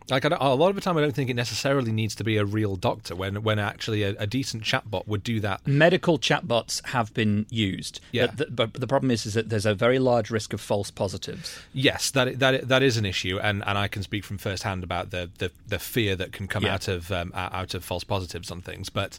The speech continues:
Speaker 2: And that's the reason it's not very popular. But, but, but, but remote doctoring is, and I've, I've used Babylon a lot, m-, almost always just for standard things like repeat prescriptions, but you still have to have a consultation.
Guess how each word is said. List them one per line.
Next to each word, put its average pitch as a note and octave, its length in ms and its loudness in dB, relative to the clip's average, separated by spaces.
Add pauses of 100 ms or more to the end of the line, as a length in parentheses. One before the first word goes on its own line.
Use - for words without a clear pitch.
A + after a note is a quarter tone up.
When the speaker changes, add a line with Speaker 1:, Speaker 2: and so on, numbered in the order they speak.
(160)
Speaker 2:
And A#2+ 120 2
that's A#2 180 0
the B2 100 0
reason A2+ 280 0
it's - 160 -4
not G#2 160 -2
very G2 240 0
popular. G#2+ 460 -6
But, A2+ 200 0
but, E3 180 8
but, D#3+ 300 0
but D3 180 6
remote D#3+ 380 6
doctoring A#2 540 4
is, A2 280 2
and A2 120 4
I've, C#3+ 240 4
I've C#3 240 4
used C3 180 2
Babylon G#2 540 4
a G#3 60 0
lot, A#2+ 380 2 (240)
m-, C#3+ 200 -2
almost G#3+ 420 6
always D3+ 480 6
just - 240 0
for A#2+ 320 4
standard C3 380 0
things A#2+ 240 0
like G#2+ 120 0
repeat A2+ 360 -4
prescriptions, - 720 -4 (240)
but C3+ 80 -4
you A2+ 100 0
still A#2+ 220 2
have A2+ 160 0
to A2+ 80 0
have G#2+ 160 4
a G#2+ 40 4
consultation. G#2+ 280 -6